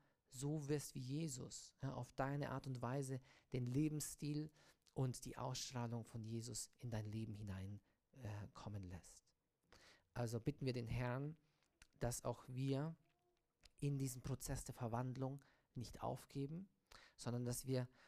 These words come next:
für diejenigen, die, die es noch nicht gemerkt haben oder noch nicht realisiert haben, dass wir in diesen Prozess der Verwandlung einsteigen, in diese vierzig Tage der Verwandlung, und dass wir diese, diese Verwandlung vor allem aus der Perspektive dieser Stimme des Vaters leben,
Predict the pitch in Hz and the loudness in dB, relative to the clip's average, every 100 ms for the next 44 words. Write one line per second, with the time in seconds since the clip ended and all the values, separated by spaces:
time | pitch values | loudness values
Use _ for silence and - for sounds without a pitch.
0 | _ - 127 127 120 120 120 113 - 127 | _ -4 0 2 2 0 0 -2 -4 -2
1 | 120 117 110 117 113 135 - 127 120 113 | 0 0 -2 -2 0 0 0 2 2 2
2 | 110 - 117 - 113 113 135 - 120 123 | 0 0 0 2 0 0 2 2 2 -4
3 | - - - 120 120 117 117 123 117 127 | -10 -20 -6 0 2 0 0 -2 0 0
4 | - - 120 117 123 113 - 120 160 160 | -2 -4 0 0 2 0 0 0 0 0
5 | - 120 110 117 139 180 - 120 117 110 | 0 2 2 0 -2 -6 -6 -6 -4 -4
6 | - - _ - 123 - 117 - 113 120 | -6 -16 _ -4 -4 -2 -2 -2 -2 -2
7 | 120 127 - 120 113 131 143 180 - - | -2 -4 -6 -4 -2 -2 -4 -6 -12 -20
8 | - - 143 139 131 135 - 135 135 123 | -20 -2 2 4 4 0 -2 2 2 2
9 | - - - 143 127 117 - _ 139 123 | -4 -20 -10 -4 -4 -4 -14 _ -6 0
10 | 120 117 - - 123 120 139 143 123 - | 2 2 -2 -6 -2 0 0 0 -2 -2
11 | - 123 127 127 - 120 - 113 113 - | 0 2 0 0 -2 -4 -4 -4 -4 -4
12 | - - - 123 123 117 - _ _ - | -6 -8 -6 -4 -2 -2 -4 _ _ -20
13 | _ - 120 110 - - 135 127 117 - | _ -8 -2 0 0 2 2 4 0 -4
14 | - 104 104 - 95 - - 90 123 107 | -6 -4 -4 -4 -6 -6 -8 -8 -8 -14